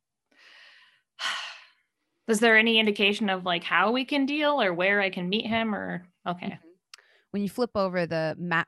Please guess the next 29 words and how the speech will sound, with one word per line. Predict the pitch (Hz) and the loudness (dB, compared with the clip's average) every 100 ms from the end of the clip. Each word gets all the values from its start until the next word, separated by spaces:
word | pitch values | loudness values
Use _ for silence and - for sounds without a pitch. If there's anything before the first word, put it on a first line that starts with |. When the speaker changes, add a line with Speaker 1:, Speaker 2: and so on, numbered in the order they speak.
| - | -6
Speaker 2:
black | 160 131 | -10 -10
card, | - 160 139 156 - _ _ 180 | -8 -6 -6 -10 -14 _ _ -8
there | 165 156 | -4 -4
is | 156 | -4
an | 156 | -6
address | 120 143 147 131 - - - | -8 -8 -6 -8 -10 -16 -14
on | 151 | -12
the | |
back. | - - _ - _ _ _ 196 | -12 -14 _ -20 _ _ _ -8
Speaker 1:
Okay. | 185 - 180 _ _ _ - - - _ _ _ | -8 -12 -14 _ _ _ -20 -20 -20 _ _ _
Um, | 196 180 165 160 - - _ _ _ _ _ _ _ _ _ - | 0 2 2 -2 -10 -14 _ _ _ _ _ _ _ _ _ -12
all | 175 | -6
right. | 160 156 - _ - | -4 -4 -8 _ -10
Well, | 196 208 214 - - | 2 4 4 2 2
uh, | 190 190 190 | 4 4 4
we | 233 | 4
have | 285 294 | 4 4
a | |
lead. | 240 311 240 233 233 - | 4 6 6 4 2 -2
It | 214 | -4
seems | - 269 262 240 | -2 -2 0 -2
that | 220 208 208 | -2 -4 -4
the | 196 196 | -4 -4
Toreadors | 196 240 240 196 175 175 170 | -2 2 2 2 -2 -4 -4
are | |
willing | 170 180 165 | -4 -4 -4
to | |
help | 160 190 180 | -4 -4 -4
us. | 131 117 208 - | -4 -4 -4 -6